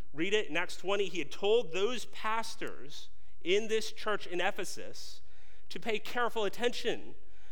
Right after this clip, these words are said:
to themselves and to the whole flock in which the Holy Spirit has made them as overseers. Well, here in Ephesus, we, we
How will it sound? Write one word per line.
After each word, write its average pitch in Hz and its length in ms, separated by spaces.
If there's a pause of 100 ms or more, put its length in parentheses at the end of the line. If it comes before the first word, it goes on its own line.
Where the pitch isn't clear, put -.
(140)
to 214 200
themselves 196 920 (200)
and 185 160
to 196 240 (320)
the 196 100
whole 233 460
flock - 640 (880)
in 139 100
which 170 200
the 160 80
Holy 175 240
Spirit 170 280
has 147 160
made 156 300
them 151 180
as 143 220 (300)
overseers. 185 1000 (760)
Well, 190 220 (640)
here 247 540
in 185 320
Ephesus, 202 640
we, 156 300
we 156 380